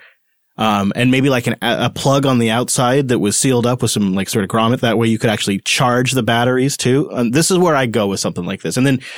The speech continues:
I'd want something that I could fit, like, in the back seat of my car. So it couldn't be too big. And I think all of that would be pretty doable if you're using a Raspberry Pi, because that's, you know, minimal. <laughs> And you could just stick that to the inside of the, of the Pelican case.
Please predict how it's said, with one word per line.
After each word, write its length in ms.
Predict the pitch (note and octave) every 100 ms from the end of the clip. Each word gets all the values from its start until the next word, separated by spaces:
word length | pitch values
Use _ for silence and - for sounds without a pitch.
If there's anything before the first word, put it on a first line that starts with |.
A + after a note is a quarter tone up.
| - - -
I'd 160 | E3+
want 240 | F#3+ F#3+ -
something 460 | F#3 E3+ E3+ C#3+
that 80 | C3
I 80 | B2
could 140 | C3
fit, 200 | - D3
like, 180 | C#3 B2+
in 80 | A#2+
the 80 | G#2+
back 320 | - A2+ -
seat 220 | - A2
of 160 | G2+ -
my 120 | F2
car. 440 | - A#2+ C3+ E3+ - _ _ _ _
So 120 | - B2
it 40 |
couldn't 180 | - E3
be 100 | C3
too 260 | - C3 F#2+
big. 340 | F#2+ - -
And 100 | C3
I 40 | D#3+
think 180 | G3
all 220 | D#3 E3 G3
of 120 | D3+
that 180 | C#3 B2+
would 120 | A2+
be 120 | A2+
pretty 360 | - - C3 G#2+
doable 360 | B2+ B2 A2
if 100 | G2+
you're 100 | A2+
using 280 | A2+ G#2+ G#2+
a 120 | F#2+
Raspberry 480 | G#2 A2 G#2+ G2+ F#2+
Pi, 360 | - A2 F2+ - _ _ -
because 220 | B2 A2+
that's, 260 | A#2 - -
you 120 | A#2+
know, 100 | F2 -
minimal. 580 | A2 C#3+ E3 C3 A2 C#3 - -
<laughs> 180 | -
And 100 | C#3+ E3
you 100 | -
could 100 | C#3+
just 160 | D3+
stick 240 | - D3+ D3
that 140 | C3+
to 60 | B2
the 140 | A2
inside 420 | B2+ B2+ A#2+ A2+ G2+
of 160 | G2+
the, 320 | F#2+ F#2 F2+ -
of 160 | G#2 F#2
the 140 | F#2
Pelican 380 | - G#2 - -
case. 360 | - F2+ -